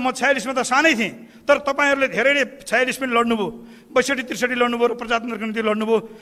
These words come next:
त्यसको पाँचवटा मागहरू मध्ये एउटा माग स्वतन्त्र न्यायालयले थियो कि थिएन?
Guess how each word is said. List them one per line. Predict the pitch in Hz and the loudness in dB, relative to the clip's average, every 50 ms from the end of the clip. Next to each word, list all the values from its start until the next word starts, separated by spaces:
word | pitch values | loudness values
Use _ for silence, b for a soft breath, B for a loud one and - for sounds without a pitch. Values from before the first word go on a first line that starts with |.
| B B - | B B 0
त्यसको | 302 285 262 - - 311 302 277 - | 2 2 2 0 -2 -2 -2 -2 0
पाँचवटा | - 285 294 330 330 311 - 330 320 285 | 0 2 4 4 4 2 4 4 4 6
मागहरू | 254 262 302 339 320 285 269 320 | 8 6 8 8 8 6 4 4
मध्ये | 302 311 311 302 269 | 2 0 2 2 2
एउटा | 277 294 277 294 | 2 2 2 2
माग | 285 285 285 269 269 B B B B B | 4 4 4 4 2 B B B B B
स्वतन्त्र | - 247 254 254 262 269 262 | -2 -2 -2 0 0 -2 0
न्यायालयले | 254 240 240 254 240 233 226 | 2 2 2 4 2 2 0
थियो | 214 - 226 220 | 0 -2 -2 0
कि | 190 | 0
थिएन? | 226 240 | -2 -2